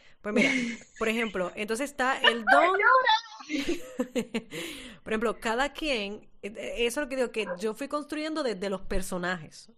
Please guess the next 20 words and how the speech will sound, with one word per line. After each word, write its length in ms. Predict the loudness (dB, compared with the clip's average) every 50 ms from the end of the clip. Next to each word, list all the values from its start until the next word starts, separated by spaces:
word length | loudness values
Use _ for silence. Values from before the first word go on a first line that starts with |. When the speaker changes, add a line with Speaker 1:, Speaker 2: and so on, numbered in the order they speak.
| _ -8
Speaker 1:
Más 280 | -4 -2 -2 0 0
allá 280 | -2 -2 0 -2 -2 -2
que 260 | -2 -4 -4 -4 -4
construyo 580 | -4 -4 -4 -4 -6 -6 -6 -4 -2 -2 0 0
Etiam 460 | 0 -2 -2 -2 -2 -2 -2 -2 -2
y 60 | -4
ahí 180 | -4 -2 -2 -2
me 120 | -2 -2 -2
to-, 100 | -2 -4
no, 240 | -4 -6 -6 -6 -6
yo 160 | -4 -4 -2
lo 120 | 0 0 -2
hice 160 | -2 -2 -2
al 80 | -2 -2
revés. 380 | -2 -4 -4 -4 -6 -10 -14 -20 _ _ _ _ _ _ _ _ _ _ -2
Yo 100 | 0 0
empecé, 440 | 2 2 0 0 0 0 0 -2 0 0
construyo 600 | -2 -2 -2 -2 -4 -2 0 2 4 4 4 4
los 100 | 4 4
personajes, 720 | 2 2 0 0 0 0 0 2 0 0 0 -2 -4 -4